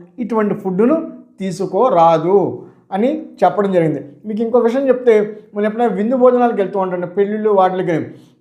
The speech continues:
కూరలు పట్టుకొస్తుంటే ఎర్రగా రక్తంలా ఉంటాయి, నూనె తేరిపోతూ ఉంటుంది, విపరీతమైన స్పైసీగా ఉంటుంది, ఘాటు ఘాటు వాసనలు వస్తూ ఉంటాయి.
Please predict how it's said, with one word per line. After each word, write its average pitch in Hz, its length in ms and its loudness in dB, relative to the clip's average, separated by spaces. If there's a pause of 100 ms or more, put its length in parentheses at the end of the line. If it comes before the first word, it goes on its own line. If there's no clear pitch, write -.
(360)
కూరలు 240 320 2
పట్టుకొస్తుంటే 220 720 0 (120)
ఎర్రగా 202 520 0 (120)
రక్తంలా 226 340 -2
ఉంటాయి, 190 300 0
నూనె 220 460 0 (100)
తేరిపోతూ 220 440 2
ఉంటుంది, 202 300 -4
విపరీతమైన 247 480 -4
స్పైసీగా 208 560 -2
ఉంటుంది, 196 360 -2 (460)
ఘాటు 208 240 2
ఘాటు 208 300 2
వాసనలు 214 400 0
వస్తూ 214 180 -4
ఉంటాయి. 208 320 -2